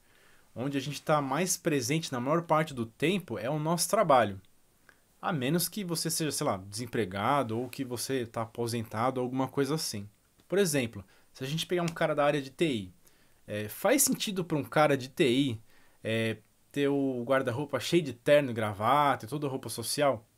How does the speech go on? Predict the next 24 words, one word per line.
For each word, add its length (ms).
Não 220
que 120
ele 100
não 120
deva 340
ter 380
esse 140
tipo 180
de, 360
esse 220
tipo 160
de 120
roupa, 380
né? 160
Mas 380
faz 380
sentido 360
pra 220
ele 160
ter, 300
tipo, 240
vários 680
dessas 340
roupas? 540